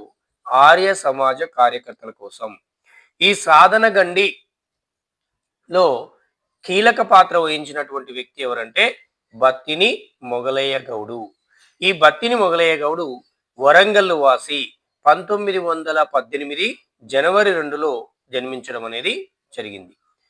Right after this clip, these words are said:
అయితే ఇతను పంతొమ్మిది వందల నలభై ఆరు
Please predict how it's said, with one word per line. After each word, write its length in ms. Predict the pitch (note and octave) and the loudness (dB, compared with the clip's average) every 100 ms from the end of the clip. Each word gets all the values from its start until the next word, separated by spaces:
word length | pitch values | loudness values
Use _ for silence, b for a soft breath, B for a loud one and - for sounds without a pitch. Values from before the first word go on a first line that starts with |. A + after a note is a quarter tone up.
| _ _ _ _ | _ _ _ _
అయితే 240 | D#3+ G3 A#3+ G3 | 2 2 2 0
ఇతను 260 | F#3+ A3 D3 B2+ - _ _ | 0 0 -2 -6 -16 _ _
పంతొమ్మిది 520 | D#3+ F#3+ A3 A3+ A3 | 2 2 -2 -2 -2
వందల 340 | G#3 G3+ G3 F#3+ | -2 -2 2 6
నలభై 400 | F#3 D#3 D3 E3 E3 | 6 4 0 2 6
ఆరు 240 | D#3+ | 4